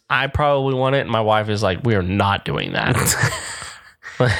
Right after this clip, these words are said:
Speaker 2: Well, it's either that or the Corvette.
Speaker 1: I know.
Speaker 2: <laughs>
Speaker 1: I, I, I, I gave you options.
Speaker 2: Yeah.
Speaker 1: So now th-, this next one, is this our last one?
Speaker 2: This is our last one.
Speaker 1: The, the, the, the, I'm pretty excited about this one.
Speaker 2: <laughs>
Speaker 1: I, I may have to go buy one of these.
Speaker 2: Yeah.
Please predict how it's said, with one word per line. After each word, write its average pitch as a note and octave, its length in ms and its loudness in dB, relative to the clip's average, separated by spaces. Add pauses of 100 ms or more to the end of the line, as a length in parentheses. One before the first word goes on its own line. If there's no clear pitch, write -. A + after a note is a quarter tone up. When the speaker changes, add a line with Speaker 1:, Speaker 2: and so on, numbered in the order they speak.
(240)
Speaker 2:
Well, C#3+ 120 2
it's C3 120 -2
either A#2 200 2
that A2 200 4
or A2 60 2
the G#2 100 -2
Corvette. G#2+ 580 0
Speaker 1:
I C3+ 140 -2
know. G3 220 0
Speaker 2:
<laughs> - 20 0
Speaker 1:
I, D3 580 0
I, D3 180 0 (160)
I, C3+ 300 -2 (400)
I A#2 140 0
gave A#2 260 2
you C3 160 2
options. - 480 -4
Speaker 2:
Yeah. A2+ 240 2 (520)
Speaker 1:
So - 300 0 (320)
now C3 100 2
th-, B2+ 180 0
this C3 280 0
next E3 360 -2
one, A2+ 480 0 (340)
is A#2 100 -2
this D3 160 -2
our B2 140 0
last C3 300 -2
one? D3 180 -2
Speaker 2:
This B2+ 140 0
is C#3 40 0
our C#3+ 120 2
last C3+ 240 0
one. G2+ 160 -2
Speaker 1:
The, A#2+ 140 2
the, - 260 -2 (480)
the, B2 160 2 (580)
the, - 340 -2
I'm D3 140 0
pretty C3+ 180 2
excited D2+ 300 0
about - 220 -4
this - 160 -2
one. D3 100 4
Speaker 2:
<laughs> - 500 -4
Speaker 1:
I, C3+ 200 2
I C#3 80 0
may C3+ 240 0
have A2 160 0
to A2 80 -2
go A2 80 2
buy F#2+ 180 0
one C#2+ 160 0
of B1 60 -4
these. B1 120 -4
Speaker 2:
Yeah. A#2+ 340 0